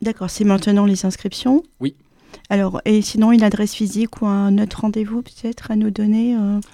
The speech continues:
Speaker 1: Alors, pour les adresses physiques ?
Speaker 2: Euh, nous, on a, on a, euh, notre, euh,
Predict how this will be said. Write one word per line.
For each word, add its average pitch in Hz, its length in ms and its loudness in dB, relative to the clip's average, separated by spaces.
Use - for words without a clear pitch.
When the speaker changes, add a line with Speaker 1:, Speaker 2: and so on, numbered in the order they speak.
Speaker 1:
Alors, - 180 2
pour 254 140 4
les 247 140 8
adresses 247 320 4
physiques ? 240 500 0
Speaker 2:
Euh, 131 180 -2
nous, 143 120 0
on 147 100 2
a, 135 140 6
on 120 180 0
a, 120 40 -2
euh, 117 340 -2
notre, 110 320 -8
euh, 101 300 -10